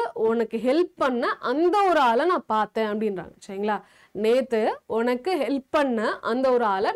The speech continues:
நான் பார்த்தேன்றாங்க. ஓகேங்களா? So, அந்த person அப்படின்னு சொல்லும் போது எந்த person உங்களுக்கும் தெரியும்ல. இப்ப நான் தான் உங்ககிட்ட சொ-, "ஏய், நேத்து உன்னை அன்னைக்கு help பண்ணார்ல,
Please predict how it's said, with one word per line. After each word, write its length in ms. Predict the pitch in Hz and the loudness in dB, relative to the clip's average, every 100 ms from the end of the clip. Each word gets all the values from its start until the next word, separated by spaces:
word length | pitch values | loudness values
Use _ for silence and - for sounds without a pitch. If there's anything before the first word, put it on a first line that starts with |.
| 302 | 0
நான் 200 | 254 302 - | -2 -2 -2
பார்த்தேன்றாங்க. 680 | 214 214 233 233 220 190 190 _ | -2 0 0 -2 -2 -4 -10 _
ஓகேங்களா? 320 | - 226 220 - - _ - | -6 -2 -2 -4 -18 _ -2
So, 100 | 381 285 | 0 4
அந்த 300 | 339 403 403 453 | 4 4 4 2
person 440 | 359 339 262 262 180 | 2 2 2 -2 -4
அப்படின்னு 320 | - 247 294 277 | -2 0 0 0
சொல்லும் 220 | 247 202 | -2 -2
போது 120 | 214 415 370 | 0 0 2
எந்த 220 | 392 427 403 | 2 2 2
person 380 | 403 359 370 359 | 0 2 0 2
உங்களுக்கும் 380 | 349 370 370 330 | 2 2 2 2
தெரியும்ல. 360 | 330 330 320 277 - _ | 2 2 2 0 -4 _
இப்ப 180 | _ 214 | _ -6
நான் 200 | 220 233 | -2 0
தான் 100 | 302 | 2
உங்ககிட்ட 280 | 320 269 247 | 2 0 -2
சொ-, 80 | - - - | -8 -16 -2
"ஏய், 220 | 339 269 - | -2 -2 -8
நேத்து 240 | - 220 233 | -8 -6 -4
உன்னை 140 | 226 | -4
அன்னைக்கு 280 | 220 214 214 | -4 -6 -6
help 220 | 233 330 403 | -6 -4 -2
பண்ணார்ல, 380 | 330 226 226 | -2 -2 -2